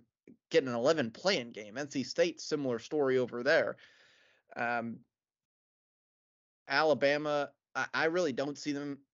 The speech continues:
as a team that's gonna win the national championship. I think there's a lot of drama around the program right now. I, I cannot believe that, is it Miller who was involved in the court case, is still playing basketball right now.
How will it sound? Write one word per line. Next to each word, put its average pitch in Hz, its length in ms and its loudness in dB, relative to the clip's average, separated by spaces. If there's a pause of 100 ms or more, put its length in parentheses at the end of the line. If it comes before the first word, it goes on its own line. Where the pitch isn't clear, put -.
as 123 140 -4
a 110 40 -10
team 139 180 -4
that's 120 120 -6
gonna 120 120 -6
win 123 140 -2
the 127 60 -2
national 123 320 -4
championship. 120 640 -4
I 120 60 -4
think 120 140 -4
there's 120 140 -4
a 120 40 -4
lot 113 120 0
of 113 80 -8
drama 117 380 -4
around 117 200 -2
the 110 60 -10
program 120 500 0
right 123 180 -2
now. 123 320 -2 (580)
I, 123 140 2
I 143 240 4 (380)
cannot 135 340 2
believe 123 400 -4
that, 117 320 -6 (160)
is 135 140 -8
it 127 100 -4
Miller 147 460 2 (360)
who 147 120 -2
was 139 120 -4
involved 143 320 2
in 143 60 -4
the 135 80 -4
court 151 280 0
case, 147 260 -2
is 131 160 -6
still 135 180 0
playing 135 400 -2
basketball 131 580 -2
right 147 200 0
now. 147 320 -2